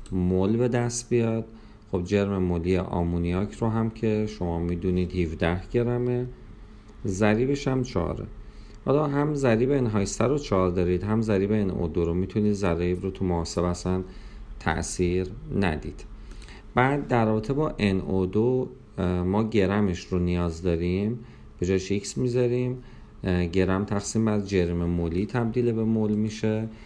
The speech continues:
جرم مولی ان او دو رو، اه، ما چهل و شش گرم داریم. ایکس به روی چهل و شش ضرب در چهار، مول به روی ضریب. حالا می‌بینید چا-، ضریب چهاری که تو مخرج ضرب کردیم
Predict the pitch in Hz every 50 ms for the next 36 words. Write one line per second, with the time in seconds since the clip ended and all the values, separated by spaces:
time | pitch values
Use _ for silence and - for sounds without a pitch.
0 | - - - - - 104 101 101 104 98 92 92 90 87 82 85 90 95 90 82
1 | - - - - 87 85 82 85 - - 87 82 80 78 87 87 92 95 107 113
2 | 120 120 123 123 123 - - - - - - - - - 85 87 85 85 85 82
3 | 85 87 90 92 95 98 98 98 - - 98 87 87 85 - - 90 87 - -
4 | - 87 82 87 90 87 85 85 80 82 82 85 85 87 98 - - - - -
5 | - - - - - - - - - - - - - - - - - - - -
6 | - - - - - - 104 101 90 - - - 95 87 85 92 92 87 - -
7 | 85 82 85 85 - - - 117 139 156 151 120 107 107 110 110 113 - 113 110
8 | 110 117 117 113 113 113 104 - - - - - 85 82 80 85 90 90 - -
9 | 101 98 98 95 90 87 87 90 85 95 101 113 127 135 143 190 196 131 92 92
10 | 85 78 78 85 - - - - - - - - - - - - - - - -
11 | 117 120 127 127 117 107 101 92 90 - - 98 98 95 - - 95 92 101 95
12 | 92 95 98 92 95 90 - - 98 95 101 120 120 - - - 104 104 92 90
13 | - - 98 92 87 90 95 98 92 92 90 90 90 - 107 95 92 90 87 101
14 | 117 131 135